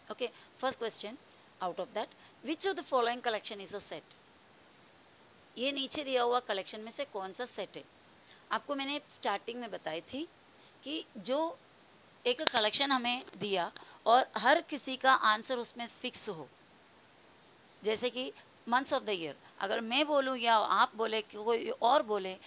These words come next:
दूसरे देश के कोई बोले, English calendar का months उतना ही होता है, same ही सेम। तो वो collection of set, जो वो collection एक सेट है। लेकिन उस जगह में बोलेंगे कि आपके class के जो heighted बच्चे कौन कौन हैं, तो उसमें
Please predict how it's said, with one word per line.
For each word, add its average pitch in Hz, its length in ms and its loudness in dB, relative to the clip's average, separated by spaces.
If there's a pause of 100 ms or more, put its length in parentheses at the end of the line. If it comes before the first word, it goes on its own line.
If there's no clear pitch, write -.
(200)
दूसरे 220 320 2
देश 233 240 4
के 320 160 -4
कोई 233 180 2
बोले, 190 320 -4 (340)
English 214 540 -2
calendar 185 340 -4
का 202 160 -2
months 185 460 -6
उतना 196 280 -6
ही 214 100 -4
होता 185 260 -6
है, 190 80 0
same 165 300 -10
ही 170 100 -8
सेम। 147 200 -16 (720)
तो 254 100 0
वो 311 300 0
collection 190 400 -2
of - 120 -12
set, - 380 -12
जो 170 300 -8 (540)
वो 220 100 4
collection 196 420 -2
एक 190 140 -8
सेट 190 320 -6
है। 131 80 -12 (920)
लेकिन 294 240 2
उस 320 200 2
जगह 294 220 0
में 247 140 -6
बोलेंगे 220 360 -2
कि 277 120 -4
आपके 226 640 0
class 202 380 2
के 233 160 -4
जो 247 200 0 (220)
heighted 226 480 2
बच्चे 208 300 -4
कौन 165 280 -6
कौन 143 200 -14
हैं, 135 100 -20 (720)
तो 254 120 4
उसमें 285 460 -4